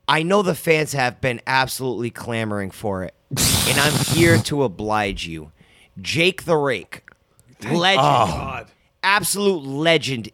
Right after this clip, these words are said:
Speaker 1: in the tree industry.
Speaker 2: Oh.
Speaker 1: Yeah. Now, for those of you that aren't familiar or maybe have just
Speaker 2: We're gonna
Speaker 1: started
Speaker 2: post
Speaker 1: listening.
Speaker 2: a, we, we'll post a meme on our, on our, uh,
Speaker 1: The gif.
Speaker 2: on the
Speaker 3: We, we,
Speaker 2: Facebook.
Speaker 3: yeah, post the gif. We can do that.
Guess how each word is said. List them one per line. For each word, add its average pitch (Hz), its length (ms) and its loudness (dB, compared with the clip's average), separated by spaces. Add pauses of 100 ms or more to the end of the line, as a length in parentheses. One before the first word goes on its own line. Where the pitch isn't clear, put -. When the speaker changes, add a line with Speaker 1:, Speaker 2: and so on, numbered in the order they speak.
Speaker 1:
in 135 160 2
the 127 60 -2
tree 135 340 -4
industry. 98 360 -6
Speaker 2:
Oh. 110 460 2 (320)
Speaker 1:
Yeah. 123 280 -2 (280)
Now, 147 380 0
for - 180 -6
those 220 320 2
of 185 80 -10
you 180 360 -2 (100)
that 143 280 0
aren't 147 240 -2
familiar 135 720 -2 (240)
or 120 100 -2
maybe 135 260 -2
have 117 240 -2
just 131 340 -2
Speaker 2:
We're 175 100 4
gonna 202 120 6
Speaker 1:
started 143 140 2
Speaker 2:
post 175 280 4
Speaker 1:
listening. 143 220 0
Speaker 2:
a, 131 40 -8
we, 151 240 0
we'll 147 200 4
post 165 400 2
a 147 40 0
meme 131 440 0
on 101 180 0
our, 101 240 -2
on 104 240 2
our, 98 240 4
uh, 87 260 2
Speaker 1:
The 135 120 -4
gif. 117 280 0
Speaker 2:
on 117 120 4
the 117 80 2
Speaker 3:
We, 113 80 -4
we, 110 120 4
Speaker 2:
Facebook. 95 300 0
Speaker 3:
yeah, 196 300 0
post 196 320 0
the 226 80 -6
gif. 147 340 -2
We 165 140 -2
can 165 180 -4
do 127 200 -8
that. - 320 -20